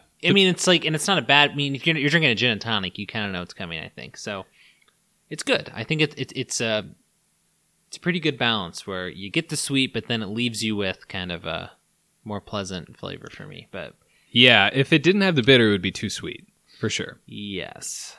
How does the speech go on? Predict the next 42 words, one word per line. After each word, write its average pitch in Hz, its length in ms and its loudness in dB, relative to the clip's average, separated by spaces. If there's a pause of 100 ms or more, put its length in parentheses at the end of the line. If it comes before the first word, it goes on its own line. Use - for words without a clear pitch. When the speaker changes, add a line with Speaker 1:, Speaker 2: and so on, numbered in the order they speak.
(1080)
Speaker 2:
Yeah, 156 200 10
and 139 140 4
my 139 100 6
first - 340 0
<laughs> - 20 -10
thought, - 380 2 (300)
'cause 139 120 0
I 160 100 8
hadn't 151 160 6
had 123 160 2
gin 117 160 4
and 101 80 -2
tonics 101 320 -2
in 101 60 -4
a 87 60 -4
while, 87 320 0
I, 87 240 -8 (540)
we're 101 180 -4
both 98 240 0
fans 95 300 -2
of 90 80 -10
it, 90 180 -4 (920)
um, 98 280 0
but 95 120 -2
I, 101 140 4
I 104 220 2
also 95 300 0
haven't 90 220 -6
in 92 100 -10
a 95 40 -6
while. 95 420 -4 (380)
First - 240 -6
thought 127 140 4
was 110 140 -4
like, 107 280 0 (500)
"Yeah, 120 200 0 (580)
I 135 80 -2
get 135 200 2
why 120 140 4
this 110 180 -2
is 101 120 -6
a, 92 300 -4